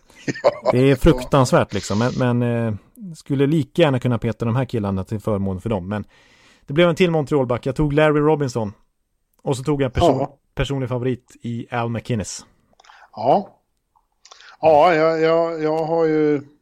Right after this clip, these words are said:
Speaker 1: den, alla de där namnen.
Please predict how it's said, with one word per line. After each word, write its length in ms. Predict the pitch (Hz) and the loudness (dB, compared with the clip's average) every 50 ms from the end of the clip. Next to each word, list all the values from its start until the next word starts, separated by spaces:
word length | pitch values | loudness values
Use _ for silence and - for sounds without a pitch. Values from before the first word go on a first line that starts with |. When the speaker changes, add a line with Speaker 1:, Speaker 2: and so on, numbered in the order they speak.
| _ _ _ _ _ _ _ _ 156 139 139 135 135 | _ _ _ _ _ _ _ _ -10 -8 -6 -4 0
Speaker 1:
den, 260 | 143 151 160 165 160 - 160 147 147 - - - - - 98 - - _ | 2 2 2 2 -2 -8 -12 -10 -10 -10 -10 -10 -16 -18 -18 -18 -6 _
alla 280 | 160 156 180 202 196 196 | 2 2 4 4 4 4
de 120 | 175 160 | 6 6
där 120 | 156 151 | 4 4
namnen. 520 | 147 147 143 143 143 135 135 127 123 123 | 6 4 2 2 2 0 -2 -4 -4 -6